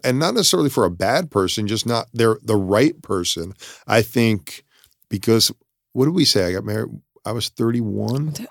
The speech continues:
Speaker 2: oh, didn't
Speaker 1: Yeah,
Speaker 2: we
Speaker 1: I
Speaker 2: try to
Speaker 1: think
Speaker 2: figure this out the other
Speaker 1: I was
Speaker 2: day?
Speaker 1: the,
Speaker 2: <laughs>
Speaker 1: to say, 'cause I'm f-, I'm fifty-two. I, I'm not good at math, but fifty-two minus twenty-one equals thirty-one. Maybe,
Speaker 2: There you go.
Speaker 1: potentially.
Speaker 2: Yeah, that sounds right.
Speaker 1: So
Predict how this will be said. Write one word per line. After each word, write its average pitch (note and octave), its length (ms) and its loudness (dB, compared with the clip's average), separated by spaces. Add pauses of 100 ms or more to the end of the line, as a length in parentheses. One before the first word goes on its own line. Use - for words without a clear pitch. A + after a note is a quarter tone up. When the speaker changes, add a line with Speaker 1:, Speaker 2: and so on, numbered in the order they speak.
(240)
Speaker 2:
oh, G3 200 -6
didn't D4+ 260 -2
Speaker 1:
Yeah, E4+ 120 6
Speaker 2:
we - 20 6
Speaker 1:
I F#3+ 40 2
Speaker 2:
try B3+ 100 6
to A#3+ 60 6
Speaker 1:
think A#3 100 0
Speaker 2:
figure A3 220 2
this G#3 220 -4
out G3+ 200 -4
the G3 120 -4
other G3+ 80 4
Speaker 1:
I B2+ 40 6
was - 160 6
Speaker 2:
day? - 60 -8
Speaker 1:
the, A#2+ 340 2
Speaker 2:
<laughs> G3 80 -2
Speaker 1:
to - 100 0
say, F2+ 420 0
'cause G2+ 120 -4
I'm G#2 80 2
f-, F#2+ 200 -8
I'm G#2+ 200 -2
fifty-two. G#2 560 2
I, G2+ 200 2
I'm G#2+ 200 2
not G#2+ 260 2
good G2 120 0
at G2 60 -4
math, F#2+ 360 -2
but F#2+ 120 -8
fifty-two F#2+ 760 -4 (440)
minus F#2 360 -2
twenty-one F2 760 -4 (100)
equals F2 420 -6
thirty-one. F2 440 -8 (240)
Maybe, G#2 260 -4
Speaker 2:
There A#3+ 160 4
you A#3+ 180 -2
go. G3 140 -4
Speaker 1:
potentially. - 420 -6
Speaker 2:
Yeah, E4+ 60 4
that E4+ 200 -2
sounds A3 360 -6
right. G#3 220 -8 (200)
Speaker 1:
So G2 600 4